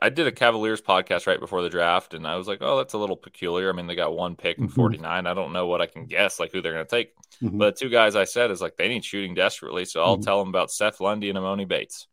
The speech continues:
Speaker 2: Mm-hmm.
Speaker 1: And, uh, I said, "Well, I don't think defensively you're getting a three and D, but
Speaker 2: No.
Speaker 1: this guy can shoot."
Speaker 2: <laughs>
Speaker 1: Like,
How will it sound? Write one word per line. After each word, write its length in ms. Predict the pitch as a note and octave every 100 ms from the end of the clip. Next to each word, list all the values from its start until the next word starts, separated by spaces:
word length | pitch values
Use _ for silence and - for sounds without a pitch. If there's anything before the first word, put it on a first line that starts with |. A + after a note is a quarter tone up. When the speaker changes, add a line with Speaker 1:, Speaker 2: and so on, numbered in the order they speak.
| B2+
Speaker 2:
Mm-hmm. 300 | G#2 G#2+ G#2 G#2 _ _ _ _
Speaker 1:
And, 480 | F#2 F#2 F#2 F2+ F2+
uh, 400 | F2+ F2 F2 D#2+
I 120 | -
said, 260 | G#2+ - A2+
"Well, 380 | G#2+ B2+ B2 - _ _ _ _ -
I 60 |
don't 180 | A2+ D3
think 200 | D3 C#3
defensively 600 | G#2+ - B2+ D#3+ A#2+ F#2+
you're 100 | F#2+
getting 200 | G2 F#2
a 40 | D#2+
three 300 | - A2 G#2
and 140 | E2
D, 320 | A#2+ G#2+ D#2+ _ _ -
but 80 |
Speaker 2:
No. 80 | G#2+
Speaker 1:
this 180 | C3 C#3+
guy 140 | D#3+
can 160 | A#2 -
shoot." 340 | - D3+ C#3+ _ _ _
Speaker 2:
<laughs> 140 | C#3 C3
Speaker 1:
Like, 280 | G2 -